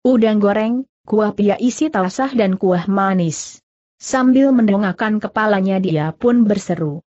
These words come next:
"Ayo makan, sukakah kau yang manis?" "Suka,"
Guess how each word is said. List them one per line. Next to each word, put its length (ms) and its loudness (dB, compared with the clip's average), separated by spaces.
"Ayo 400 2
makan, 480 -2
sukakah 720 -2
kau 240 0
yang 240 0
manis?" 400 2
"Suka," 400 -2